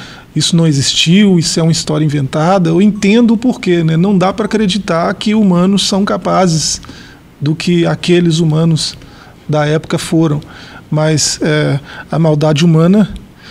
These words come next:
é, chegou a esse ponto, né? Chegou a esse ponto de escravizar pessoas, mantê-las em situações subhumanas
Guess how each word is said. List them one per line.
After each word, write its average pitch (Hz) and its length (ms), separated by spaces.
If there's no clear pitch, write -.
é, 151 460
chegou 170 420
a 170 80
esse 180 240
ponto, 175 480
né? 147 220
Chegou 147 320
a 156 80
esse 160 160
ponto 156 380
de 147 260
escravizar 156 640
pessoas, 180 640
mantê-las 170 600
em 170 80
situações 165 640
subhumanas 185 920